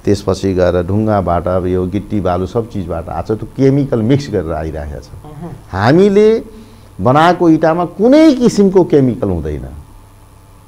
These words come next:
Speaker 1: त्यो काँचो इँटा माटोलाई पोलेर हामीले रातो गराउँछौँ।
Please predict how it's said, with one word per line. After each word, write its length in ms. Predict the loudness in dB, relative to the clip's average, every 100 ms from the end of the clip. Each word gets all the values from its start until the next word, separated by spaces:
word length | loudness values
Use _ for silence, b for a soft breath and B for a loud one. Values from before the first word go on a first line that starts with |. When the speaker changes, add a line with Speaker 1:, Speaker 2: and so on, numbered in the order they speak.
| -20 -20 -20 -20 -20 -20 -4
Speaker 1:
त्यो 140 | 2 2
काँचो 500 | 2 2 4 6 4
इँटा 220 | 6 4
माटोलाई 580 | 6 6 4 4 4 4
पोलेर 380 | 2 2 2
हामीले 300 | 4 2 2
रातो 360 | 4 4 4 2
गराउँछौँ। 520 | 2 0 -2 -4 -8